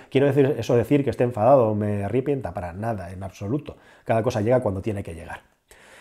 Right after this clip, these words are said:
Y, y para terminar ya, bueno, pues, eh, esa historia que os contaba al principio, <laughs> cerrando el círculo,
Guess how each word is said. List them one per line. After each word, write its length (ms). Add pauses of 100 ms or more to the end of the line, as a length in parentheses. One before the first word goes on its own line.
(260)
Y, 500
y 100
para 180
terminar 420
ya, 260
bueno, 320
pues, 240
eh, 260
esa 180
historia 280
que 100
os 40
contaba 320
al 60
principio, 500
<laughs> 120
cerrando 360
el 60
círculo, 420